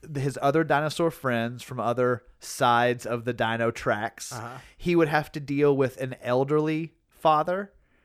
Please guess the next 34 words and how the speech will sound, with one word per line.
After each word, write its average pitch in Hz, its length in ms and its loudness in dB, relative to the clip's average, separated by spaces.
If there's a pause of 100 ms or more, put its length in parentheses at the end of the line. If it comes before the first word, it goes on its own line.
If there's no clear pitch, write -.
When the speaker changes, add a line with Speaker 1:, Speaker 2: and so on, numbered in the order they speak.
Speaker 2:
So 214 240 -2
are 196 140 2
we 233 100 -2
talking, 233 520 -4
okay, 139 280 -6
so 165 240 -2
has 160 300 -8
this 220 260 -6
now 190 380 -10 (440)
changed 156 760 -8
the 135 160 -10
course 151 420 -10
of 107 100 -14
history 156 560 -12
in 143 140 -16
the 131 60 -16
sense 139 280 -14
that, 117 160 -12
like, 117 240 -16
dinosaurs 120 720 -10
now 120 300 -10
have 117 200 -14
not 143 260 -6
become 156 280 -10
extinct, 131 580 -14 (260)
and 127 120 -12
so 151 100 -4
they 135 140 -6
continue 147 580 -12
to 147 120 -6
progress 117 840 -10 (420)
through 151 280 -6
their 135 200 -6
world? 123 400 -8